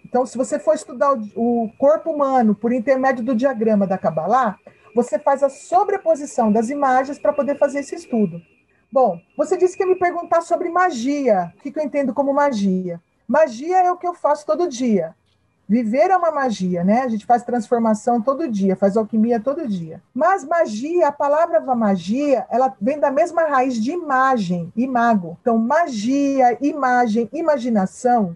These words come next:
tem todas a mesma raiz, né? Quase o mesmo significado. Então, a imagem, ela tem uma forma que causa uma força. Você entende as coisas pelas imagens.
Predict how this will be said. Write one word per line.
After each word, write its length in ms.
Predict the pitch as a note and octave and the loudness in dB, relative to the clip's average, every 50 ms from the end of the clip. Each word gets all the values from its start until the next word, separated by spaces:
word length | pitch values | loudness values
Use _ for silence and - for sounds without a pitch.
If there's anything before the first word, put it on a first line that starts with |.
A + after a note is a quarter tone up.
| - _ _ | -10 _ _
tem 160 | B3+ C4 A3+ | -4 -2 -2
todas 320 | - _ - D#4 D#4+ D#4 | -4 _ 0 -2 2 2
a 80 | D#4+ D4+ | 2 0
mesma 320 | C#4 D4+ E4+ E4+ E4 F4 | 2 0 -4 -2 -2 -2
raiz, 680 | E4 D#4 D#4+ F4+ F#4+ E4 D4 D4 C4+ - - - - _ _ _ - | 0 2 2 2 2 2 0 -2 -4 -6 -10 -18 -20 _ _ _ -2
né? 180 | G#3 A3 B3 | 0 0 0
Quase 380 | B3+ - C#4 C#4+ D#4+ D#4+ C#4 D#4+ | -2 0 0 2 2 0 0 -4
o 80 | E4+ D4 | -4 -2
mesmo 300 | D4 D4 C#4+ C#4 C#4 A#3+ | 0 0 0 -2 -6 -8
significado. 880 | - C#4 A#3 B3+ B3+ B3 G#3 B3+ G#3 - G#3 F3+ - - - F3 F3 - - | -8 -8 -6 -4 -4 -4 -6 -8 -6 -4 -2 -2 -2 -4 -8 -12 -16 -10 -10
Então, 320 | B3 G#3 - D#4+ F4+ E4+ - | -8 -4 0 0 0 2 0
a 160 | C#4+ C#4+ E4 | -2 -2 -2
imagem, 840 | F#4 G4 F4+ D4+ C4+ B3+ D4 E4+ F4 D#4 A#3 A3 A3+ G3 D#3+ - - - _ _ | -2 -4 -4 -2 0 0 2 2 2 0 0 -2 -2 -2 -2 -6 -12 -18 _ _
ela 260 | - B3+ C4+ D4 D4 | 0 2 4 2 2
tem 180 | D4 - D4 D4+ | 0 -4 -6 -4
uma 220 | D#4 D#4+ F4+ F4+ | -2 0 0 0
forma 720 | F4+ - _ _ - B3+ A#3+ A3+ A3+ A3+ A3 A#3+ D4+ F#4+ A#4 - _ _ | -2 -6 _ _ -2 0 2 2 2 0 0 -2 -4 -4 -6 -10 _ _
que 120 | _ F#4+ F#4 | _ 0 0
causa 420 | - - D4 C4+ C4+ C#4 A3+ C#4+ | 0 -2 0 2 2 2 0 0
uma 160 | D4+ E4+ E4+ | 0 0 0
força. 800 | E4 - - - D4 C#4+ C#4 B3 A3+ - - - - E3+ - - _ _ | -2 -4 -8 -2 0 2 2 2 0 -2 -8 -8 -8 -8 -8 -10 _ _
Você 360 | - G3+ B3+ B3+ - - D#4+ E4+ | -2 0 0 0 0 -4 -6 -6
entende 580 | F4+ F4 - _ - E4 F4+ G#4 G#4 E4 D4 | -6 -10 -8 _ -2 0 2 2 0 0 0
as 160 | C#4 C4+ - | -2 -2 -2
coisas 400 | - - C#4+ D4+ D#4+ C4+ C#4 - | -2 2 2 2 2 2 -4 -10
pelas 340 | - - C4 B3 A#3 G#3+ G#3 | -4 0 0 2 2 0 0
imagens. 720 | A3+ G#3 G3 F#3 E3+ E3 D#3+ D3+ D3+ D3 D3 - - _ | 2 2 2 0 0 -2 -4 -6 -10 -12 -14 -16 -20 _